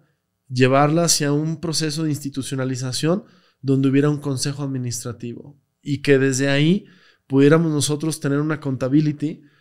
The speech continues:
de las diferentes direcciones de una manera ordenada, eh, profesional y estructurada para acotar los riesgos de un momento de transición tan, tan fuerte, ¿no? Porque una empresa, cuando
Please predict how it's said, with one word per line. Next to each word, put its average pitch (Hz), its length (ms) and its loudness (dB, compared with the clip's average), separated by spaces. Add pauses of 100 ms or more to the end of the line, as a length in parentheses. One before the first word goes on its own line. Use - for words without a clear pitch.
(260)
de 131 100 -2
las 127 160 0
diferentes 139 600 -4
direcciones 143 840 -4
de 131 100 -2
una 147 120 -2
manera 143 300 -4
ordenada, 139 640 -4 (320)
eh, 127 160 -4
profesional 127 840 -4 (300)
y 131 140 -2
estructurada 127 840 -2 (360)
para 127 200 0
acotar 139 800 -4
los 131 300 -2
riesgos 151 840 0
de 123 380 -6
un 131 160 -6
momento 143 340 -2
de 143 60 -6
transición 131 640 -8 (100)
tan, 123 340 -10
tan 113 220 -16
fuerte, 175 400 -6
¿no? - 240 -20
Porque 131 260 -12
una 143 120 0
empresa, 156 440 -2 (460)
cuando 127 440 -2